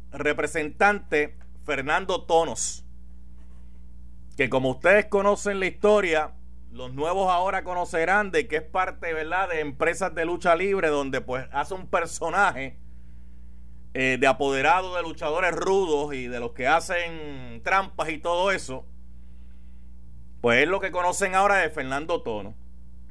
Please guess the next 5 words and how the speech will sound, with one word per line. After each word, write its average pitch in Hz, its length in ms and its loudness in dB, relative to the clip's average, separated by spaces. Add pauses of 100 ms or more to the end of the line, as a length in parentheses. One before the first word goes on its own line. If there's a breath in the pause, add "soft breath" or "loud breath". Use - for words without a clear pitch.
(960)
Pero 110 180 0
Fernando 131 480 2
Tono 180 260 2
fue 180 220 -2
legislador. 185 760 0